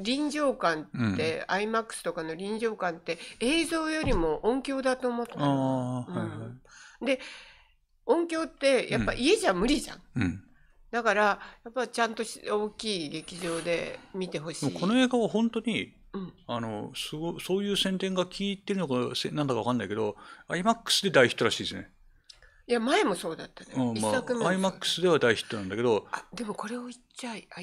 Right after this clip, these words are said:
Speaker 1: これ言っちゃいけないのかもしれない。
Speaker 2: <laughs> 何？いいえ。
Speaker 1: ちょっとやめとこ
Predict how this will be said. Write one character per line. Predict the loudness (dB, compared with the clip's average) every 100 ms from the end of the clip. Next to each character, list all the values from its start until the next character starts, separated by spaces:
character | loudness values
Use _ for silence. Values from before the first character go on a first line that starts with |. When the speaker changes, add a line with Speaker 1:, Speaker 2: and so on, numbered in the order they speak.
| -14 -10
Speaker 1:
こ |
れ | -8
言 | -8
っ |
ち | -8
ゃ |
い | -8
け | 0
な | 0
い | 0
の | -2
か | -2 0
も | 2
し |
れ | 4
な |
い。 | 4 2
Speaker 2:
<laughs> |
何？ | -6 -2
い |
い | 0
え。 | 0
Speaker 1:
ち |
ょ | -4 -12 -8 -6
っ |
と |
や | -6 -8
め |
と | -10 -12
こ | -16